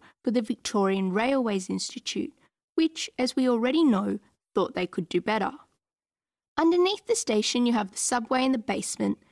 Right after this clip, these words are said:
with the street parallel to the platforms. The idea of a subway had been thrown around since nineteen twenty-nine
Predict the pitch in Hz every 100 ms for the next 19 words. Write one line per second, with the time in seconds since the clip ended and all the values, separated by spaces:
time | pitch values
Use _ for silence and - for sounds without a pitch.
0 | _ _ - 262 262 - - 302 - -
1 | - 226 220 190 190 - 202 - - -
2 | - - - - - _ _ _ _ _
3 | _ - 339 339 - 359 392 370 349 262
4 | 202 196 190 220 226 240 233 240 254 294
5 | 285 202 185 190 190 233 214 226 214 208
6 | - 202 - 196 185 196 285 247 185 196